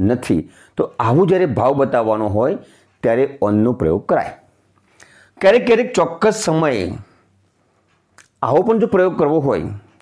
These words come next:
ચોક્કસ સમયે, તો પણ on શબ્દનો,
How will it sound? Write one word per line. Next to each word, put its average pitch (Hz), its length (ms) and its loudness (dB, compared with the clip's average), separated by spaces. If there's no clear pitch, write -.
ચોક્કસ 135 680 -2
સમયે, 120 560 -2
તો 120 140 0
પણ 147 300 -4
on 131 280 2
શબ્દનો, 113 640 -2